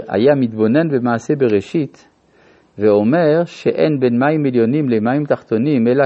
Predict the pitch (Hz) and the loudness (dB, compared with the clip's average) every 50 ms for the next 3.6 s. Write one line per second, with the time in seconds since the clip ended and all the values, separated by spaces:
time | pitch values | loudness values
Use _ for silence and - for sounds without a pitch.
0 | 131 - - - - - - 147 139 131 113 - - 110 110 110 117 135 135 113 | -2 -4 -8 -14 -10 -2 0 2 2 2 0 -2 -4 -2 0 2 4 4 2 0
1 | - - - 104 110 143 139 143 - 104 - - - 110 110 131 131 - - _ | -2 -2 -2 0 0 0 0 -2 -4 -10 -8 -4 -2 0 2 2 2 0 -2 _
2 | - 107 95 - - - - 113 - - 156 147 131 113 104 110 107 98 98 92 | -2 -2 -2 -2 -6 -12 -12 -8 -2 2 2 2 2 2 -2 -4 -4 -4 -4 -4
3 | - - 107 104 - 165 208 240 - - _ | -4 -4 -4 -2 -2 -2 -2 -2 -4 -10 _